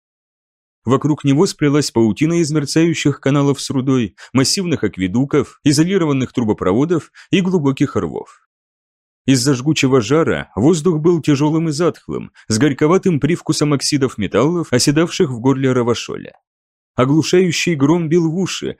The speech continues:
а из каждого строения, мелькавшего в дыме охладительных башен, доносился бой тысяч молотов и гул голосов миллионов рабочих. Равашоль в самом деле гордился размахом индустриализации здешних мест,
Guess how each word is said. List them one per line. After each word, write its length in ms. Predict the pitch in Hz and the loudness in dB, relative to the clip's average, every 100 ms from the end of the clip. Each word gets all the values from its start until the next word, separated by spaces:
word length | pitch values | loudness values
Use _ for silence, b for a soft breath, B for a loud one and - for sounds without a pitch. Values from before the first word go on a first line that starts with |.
| b | b
а 80 | 110 | 0
из 180 | 131 - | 0 2
каждого 380 | 147 131 135 117 | 0 2 0 -2
строения, 640 | - 92 95 139 143 92 | -2 0 2 2 0 -2
мелькавшего 640 | 92 127 160 160 - 147 | -2 0 0 -2 0 2
в 80 | 120 | 2
дыме 280 | 113 147 131 | 0 0 0
охладительных 680 | 113 123 120 110 101 87 78 | 0 0 -2 -2 -2 -2 0
башен, 420 | 123 - 165 - B B | 0 0 -6 -6 B B
доносился 640 | 135 143 - 202 180 165 | 0 2 0 0 0 0
бой 240 | 143 196 180 | 2 2 2
тысяч 380 | 190 - 170 123 | -2 -2 -2 -2
молотов 560 | 160 196 190 180 - B B | 0 2 2 0 -2 B B
и 100 | 135 | 0
гул 240 | 139 208 | 2 0
голосов 580 | 175 170 170 - 208 - | 2 2 2 2 0 2
миллионов 460 | 175 180 170 165 - | 0 2 2 0 0
рабочих. 680 | 107 76 62 - - _ _ _ _ _ _ _ _ _ | -2 -2 -6 -12 -16 _ _ _ _ _ _ _ _ _
Равашоль 500 | 113 131 139 - 175 | 0 2 2 2 0
в 60 | 151 | 0
самом 360 | 156 156 143 | 0 2 2
деле 260 | 113 151 165 | 4 2 2
гордился 520 | 139 131 135 143 135 | 0 2 0 2 2
размахом 520 | 131 110 135 151 160 | 2 2 0 0 0
индустриализации 920 | 151 135 - 135 131 127 143 147 - 147 | 0 -2 -2 0 0 0 -2 -2 0 0
здешних 500 | 120 131 - 139 - | 2 -2 0 -4 -2
мест, 380 | 170 90 - | -4 -4 -8